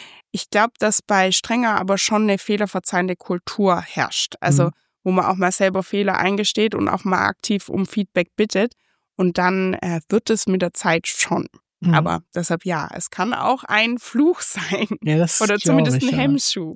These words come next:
Speaker 2: Ja, jetzt hast du grad den Doktortitel erwähnt, dass du auf den eigentlich gar nicht so beharrst, ähm, aber dass er ja manchmal doch hilft. Ähm,
Speaker 1: Mhm.
Speaker 2: ich hatte, äh, auch da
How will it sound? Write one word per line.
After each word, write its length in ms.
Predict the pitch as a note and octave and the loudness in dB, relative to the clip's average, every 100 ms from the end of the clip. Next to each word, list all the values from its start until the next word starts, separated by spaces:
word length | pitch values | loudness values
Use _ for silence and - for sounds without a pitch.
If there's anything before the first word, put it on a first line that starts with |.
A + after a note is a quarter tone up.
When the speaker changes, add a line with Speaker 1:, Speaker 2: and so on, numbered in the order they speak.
| _ | _
Speaker 2:
Ja, 220 | E3 E3 - _ | 2 2 0 _
jetzt 140 | D#3 E3 | 0 2
hast 140 | - | 0
du 40 | |
grad 180 | D#3 D#3+ | 0 0
den 120 | E3 | 0
Doktortitel 560 | D3 - A#2+ - C3 - | -2 -2 -4 -2 -4 -4
erwähnt, 500 | C3+ B2 B2 D3 D#3 | -4 -2 0 0 0
dass 160 | D3 - | -2 -2
du 80 | |
auf 160 | D3+ - | -4 -2
den 400 | D3+ C#3+ D3 D3 | 0 2 2 0
eigentlich 400 | C#3 E3+ F3 D3+ | 2 2 2 0
gar 220 | D#3 E3+ | 0 2
nicht 140 | D#3+ - | 2 0
so 100 | D3 | -2
beharrst, 640 | B2+ C#3 E3+ A3+ - - | 0 0 0 0 0 0
ähm, 180 | D#3+ D#3 | 2 2
aber 140 | D3 | 2
dass 140 | C#3+ D#3 | 2 2
er 80 | D3 | 2
ja 60 | |
manchmal 260 | D3 D#3 C#3+ | 2 2 -2
doch 240 | - D3+ - | -2 -4 0
hilft. 440 | F3+ G#3 - - | 2 2 -2 -2
Ähm, 260 | D#3 D3 F3 | 0 0 -2
Speaker 1:
Mhm. 140 | G#3 - _ - | -4 -6 _ -6
Speaker 2:
ich 200 | C3+ - | -4 -2
hatte, 640 | D#3+ D#3 C#3+ - C#3 C#3+ - | -2 0 -2 -2 -2 -2 -2
äh, 40 | |
auch 160 | C3+ - | -4 -2
da 280 | C#3+ E3 | 0 2